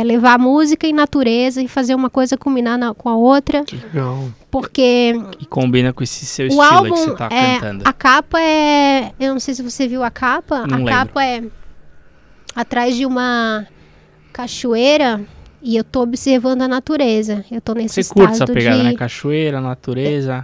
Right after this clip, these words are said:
Speaker 1: eu,
Speaker 3: animais.
Speaker 1: eu tô nesse estado de observação. Eu acho que a gente tem que aprender a, a não só julgar, sabe, as coisas como elas parecem ser, mas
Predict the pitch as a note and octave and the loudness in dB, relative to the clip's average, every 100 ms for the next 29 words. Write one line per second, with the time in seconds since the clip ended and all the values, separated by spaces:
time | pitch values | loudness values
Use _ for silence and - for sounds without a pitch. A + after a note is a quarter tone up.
0 | - C3 A#2+ A#2+ C3 D3 C3+ A#3 - A#3+ | -6 -4 -2 -2 -4 -4 -4 -6 -4 -4
1 | A#3+ - - B3+ A#3 A#3+ A3+ B3 B3+ A#3 | -4 -6 -4 0 2 0 -4 -2 -2 -2
2 | - B3 B3 C#4 - A3+ A3 G#3+ A3 - | -4 -2 -2 -4 -4 -4 -4 -4 -4 -6
3 | - A#3 B3 - - A3+ A#3 - A#3+ A3+ | -6 -4 -4 -6 -8 -6 -6 -6 -4 -4
4 | A3 A3+ A3 G#3+ A3 A3 A3 G#3+ G#3+ - | -4 -4 -4 -2 -2 -2 -2 -4 -6 -10
5 | _ _ _ _ _ _ _ _ _ _ | _ _ _ _ _ _ _ _ _ _
6 | _ _ _ _ _ _ - C4+ D4 D#4 | _ _ _ _ _ _ -6 -4 0 0
7 | E4+ D#4 - D4 C#4+ C#4 C#4 C4+ B3+ A#3+ | -2 -4 0 4 6 6 4 2 2 4
8 | A3+ - G#3+ G#3+ - A3+ A3+ - A#3+ A#3 | 2 0 -4 -4 -4 -4 -4 -6 -6 -4
9 | A3 G#3 - A3+ A3+ A3+ - - A3+ G#3+ | -4 -6 -2 0 0 -2 -6 -4 -2 0
10 | A3 A3 - - | -2 -2 -6 -10